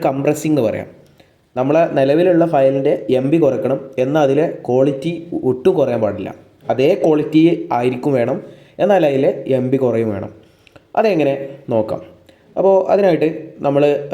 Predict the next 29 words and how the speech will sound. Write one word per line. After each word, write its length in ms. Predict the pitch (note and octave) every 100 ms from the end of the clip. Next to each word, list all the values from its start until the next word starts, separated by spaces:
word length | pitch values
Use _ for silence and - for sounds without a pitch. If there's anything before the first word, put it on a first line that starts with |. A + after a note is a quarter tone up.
| B2+
ഏഹ്, 460 | A#2+ A#2 A2+ A2 G#2+ - - -
ഇതിൽ 140 | D#3 D#3 D#3 - - - D3
I 60 | D3+
Love 140 | E3 E3
പി 80 | D3+ C#3+
ഡി 40 |
എഫ് 80 | C#3
പറഞ്ഞിട്ടുള്ളൊരു 420 | C#3+ B2+ B2 A#2 A2 A2 - -
സൈറ്റാണ്, 300 | B2 A2+ A2
പോപ്പുലർ 260 | A2+ A2+ A#2
ആയിട്ടുള്ളൊരു 360 | A#2 A#2 A2+ C#3+ -
പി 60 | A#2
ഡി 40 | A2+
എഫിൻ്റെ 240 | A2 A2+ A2+
സൈറ്റാണ് 300 | A2+ G#2 G#2+ G#2
ഞാൻ 80 | G#2+
എടുത്തിട്ടുള്ളത്. 400 | G2+ G#2+ A2 C3+ - - - _ _ _
ഇതിൻ്റെ 180 | C3 C3+
ആപ്ലിക്കേഷനും 420 | B2+ C3+ C3+ C3+ D3
പ്ലേ 80 | B2
സ്റ്റോർ 180 | G#2+ A2 G#2
അവൈലബിൾ 240 | G2 F#2 F#2
ആണ്. 80 | - - _ _ -
അപ്പോൾ 140 | G#3 G3+ - F3
നമ്മളിത് 300 | E3+ F3 E3+ E3
വെബ്സൈറ്റിൽ, 380 | D3 - C#3 C#3 D#3 - - -
ഏഹ്, 260 | A#2+ A#2 A2+ A2
Google-ൽ 280 | B2 B2+ C3+ - -
I 20 | B2+